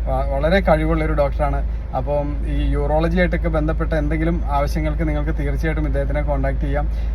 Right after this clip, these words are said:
ആ, എന്തായാലും ഈ ഒരു വിശേഷം നിങ്ങളായിട്ട് ഷെയർ ചെയ്യണമെന്ന് വിചാരിച്ചിട്ടാണ് ഇത് ചെയ്യുന്നത്. പ്രധാനമായിട്ട് പറയാനുള്ളത്, നമ്മൾ ഹോസ്പിറ്റലിൽ വന്ന് നമ്മൾ വെയിറ്റ് ചെയ്യുമ്പോ നമ്മള് അക്ഷമരായിട്ട്, അക്ഷമരാകാതിരിക്കുക, എന്താ, ക്ഷമയോടുകൂടി ഇരിക്കുക.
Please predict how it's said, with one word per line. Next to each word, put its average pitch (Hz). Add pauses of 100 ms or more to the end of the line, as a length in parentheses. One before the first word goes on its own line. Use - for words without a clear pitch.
(180)
ആ, 139
എന്തായാലും 165 (100)
ഈ 175
ഒരു 190
വിശേഷം 165
നിങ്ങളായിട്ട് 156
ഷെയർ 147
ചെയ്യണമെന്ന് 151 (400)
വിചാരിച്ചിട്ടാണ് 151
ഇത് 139
ചെയ്യുന്നത്. 147
പ്രധാനമായിട്ട് 175
പറയാനുള്ളത്, 165
നമ്മൾ 160
ഹോസ്പിറ്റലിൽ 160
വന്ന് 160
നമ്മൾ 165
വെയിറ്റ് 147
ചെയ്യുമ്പോ 160
നമ്മള് 151 (160)
അക്ഷമരായിട്ട്, 170
അക്ഷമരാകാതിരിക്കുക, 160
എന്താ, 151
ക്ഷമയോടുകൂടി 170
ഇരിക്കുക. 143